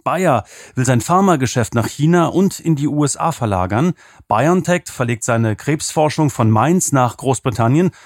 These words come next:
und der deutsche Traditionskonzern Linde wandert ganz aus und verlässt sogar den dax.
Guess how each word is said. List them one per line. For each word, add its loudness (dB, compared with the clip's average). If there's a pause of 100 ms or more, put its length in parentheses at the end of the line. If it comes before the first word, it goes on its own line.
(240)
und -4
der -2
deutsche -2
Traditionskonzern 0
Linde 4
wandert 0
ganz 2
aus 0
und 2
verlässt -2
sogar 0 (260)
den 0
dax. -4